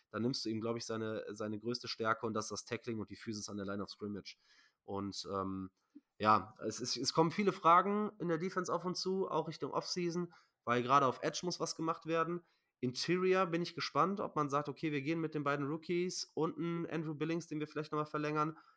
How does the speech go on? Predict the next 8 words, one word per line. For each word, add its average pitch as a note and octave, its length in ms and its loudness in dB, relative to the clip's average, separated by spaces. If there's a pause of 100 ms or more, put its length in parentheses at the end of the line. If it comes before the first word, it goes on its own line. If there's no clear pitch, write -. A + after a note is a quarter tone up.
Linebacker D#3+ 760 4
kann E3 260 2
sich E3+ 160 -4
nichts F3+ 220 -4
verändern, E3+ 400 -2
denn A#2+ 160 -2
Sanborn D3 720 0
hat - 220 -2